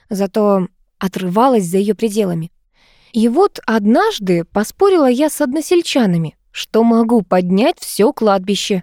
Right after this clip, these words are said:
А заявление, могу вам сказать, было сильным.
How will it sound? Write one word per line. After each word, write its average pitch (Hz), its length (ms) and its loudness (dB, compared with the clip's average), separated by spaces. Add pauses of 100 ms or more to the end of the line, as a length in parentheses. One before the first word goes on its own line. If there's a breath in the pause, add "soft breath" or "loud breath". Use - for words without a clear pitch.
(300)
А 170 200 -4
заявление, 214 680 0
могу 185 280 0
вам 170 180 -2
сказать, 208 640 -4
было 208 340 2
сильным. 202 540 -2